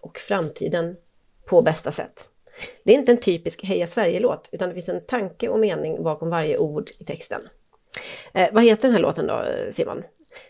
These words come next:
Jo, den heter Viet i vinsten. Eh, det ska ju då vara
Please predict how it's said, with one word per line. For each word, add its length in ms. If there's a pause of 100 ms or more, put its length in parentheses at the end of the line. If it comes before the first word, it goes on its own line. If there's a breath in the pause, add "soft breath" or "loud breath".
(140 loud breath)
Jo, 80
den 80
heter 300
Viet 840
i 140
vinsten. 720 (1200 loud breath)
Eh, 600 (140)
det 120
ska 220
ju 140
då 120
vara 280